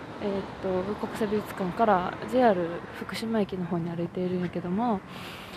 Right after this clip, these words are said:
えー、まあ、今日はあの、関西学院大学のメンバーズシップなので、六百円で入れたし、ここから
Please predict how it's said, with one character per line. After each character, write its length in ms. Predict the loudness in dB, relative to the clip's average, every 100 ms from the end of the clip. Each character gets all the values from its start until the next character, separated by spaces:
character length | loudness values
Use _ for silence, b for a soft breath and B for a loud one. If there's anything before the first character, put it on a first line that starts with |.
| B -8
え 40 | -4
ー、 240 | -2 0
ま 100 | 0
あ、 20 |
今 100 | 0
日 60 | 0
は 180 | -2 -2 -2
あ 40 | 2
の、 140 | 4 2 0
関 180 | 0 0 0
西 160 | -2
学 260 | 0 -2 -4
院 80 | 0
大 140 | 2
学 240 | 2 0 -4
の 180 | -4 -4 -2
メ 140 | 0
ン 100 | 2
バ 160 | 2 2
ー 60 |
ズ 80 | -2
シ 120 | -8
ッ 40 | -8 -8
プ 160 | -10 -8
な 60 | -6
の 180 | -4
で、 180 | -4 -4
六 120 | -6 -8
百 200 | -8 -2 0
円 120 | 0
で 60 |
入 260 | 0 2 2
れ 140 | 2
た 180 | 0 -2 B B B B B B -2 -2
し、 180 | -4 -4 -6 -6
こ 80 | -2
こ 60 |
か 100 | 0
ら 200 | 0 0